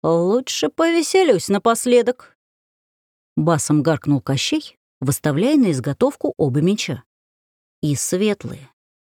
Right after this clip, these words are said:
со сверкающими куполами защиты, бросились на Кощея. С двумя мечами в руках он отбивался и наносил удары так быстро, что у меня в глазах зарябило.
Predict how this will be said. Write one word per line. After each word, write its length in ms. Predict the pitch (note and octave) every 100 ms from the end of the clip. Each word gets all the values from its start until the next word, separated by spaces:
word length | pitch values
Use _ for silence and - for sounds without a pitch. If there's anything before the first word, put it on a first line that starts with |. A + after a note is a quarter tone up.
| -
со 180 | - G#3
сверкающими 840 | - A#3 A#3+ C#4 C4 G#3+ - E3
куполами 580 | - F#3 A3 B3 B3+ E3+
защиты, 680 | C#3 D#3+ - D4+ D#4 C3 - _ _ _ _ _ _ -
бросились 560 | C4 C4 A3+ G3 -
на 100 | D#3+
Кощея. 560 | D#3 D3+ - C3+ B2+ - _ _ _ _ _ _ _ _ _ _ C#3+
С 140 | C3+
двумя 380 | C#3+ G3 G#3+ G#3
мечами 440 | F3+ - G#3 D#3+
в 100 | C#3
руках 540 | F3+ - A3+ - - _ _ _
он 180 | E3 G3+
отбивался 640 | G#3+ E3 A3 C#4 C4 -
и 40 | F3+
наносил 500 | G3+ A3+ A3+ C4+ A3+
удары 320 | G3+ C4+ G#3+
так 260 | - A3+ A3
быстро, 380 | D4+ - -
что 200 | E3 -
у 40 | A3+
меня 240 | C4 C4+
в 60 | E3+
глазах 460 | D#3 C4 D4+ A#3+
зарябило. 600 | B2+ D3+ F#3+ F#3+ C3+ -